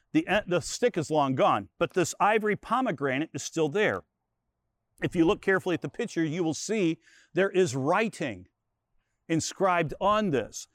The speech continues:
And the writing is so interesting because it's, in English, it's reading, "Belonging to the temple of the Lord,"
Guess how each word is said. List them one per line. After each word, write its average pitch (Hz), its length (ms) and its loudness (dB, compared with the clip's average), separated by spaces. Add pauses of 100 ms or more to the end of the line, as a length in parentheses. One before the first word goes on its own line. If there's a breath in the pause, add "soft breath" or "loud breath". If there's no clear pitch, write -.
(160)
And 160 120 0
the 156 80 4
writing 160 680 2
is 147 160 -2
so 208 240 2
interesting 151 500 0
because 139 300 0
it's, - 280 -6 (260 soft breath)
in 160 180 0
English, 175 560 0
it's 165 200 -2
reading, 170 440 2 (180 soft breath)
"Belonging 196 600 2
to 190 280 0
the 170 140 0
temple 160 800 0 (200)
of 175 200 0
the 170 80 2
Lord," 175 560 4